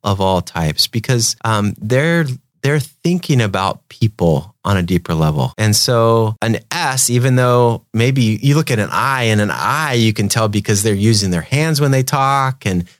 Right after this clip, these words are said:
they're very expressive. An S will be less expressive, but they're really taking everything in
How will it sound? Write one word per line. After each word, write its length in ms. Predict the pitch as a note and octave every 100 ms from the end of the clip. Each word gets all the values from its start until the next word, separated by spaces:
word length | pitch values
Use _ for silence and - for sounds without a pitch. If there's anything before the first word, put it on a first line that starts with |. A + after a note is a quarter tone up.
| _
they're 80 | F#2+
very 420 | F#2+ C3 E3 D#3+
expressive. 920 | B2+ A2+ - B2 A2+ - A#2 A2 G#2+ G#2+ _ _ _
An 120 | A2
S 280 | A2 D3+ -
will 80 | C3
be 180 | G#2+ G2+
less 440 | G2+ A#2 C#3 -
expressive, 840 | A2+ - - B2+ B2 - G2+ F#2+ G#2+
but 260 | G2+ F#2 _ _ _ -
they're 140 | A#2
really 540 | A2 B2 E3 F3+ E3
taking 540 | B2 - D3 C#3 C3 F#2+ -
everything 560 | A2 C3 C3 - B2+ G#2+ G2 -
in 500 | B2 B2+ G#2+ G2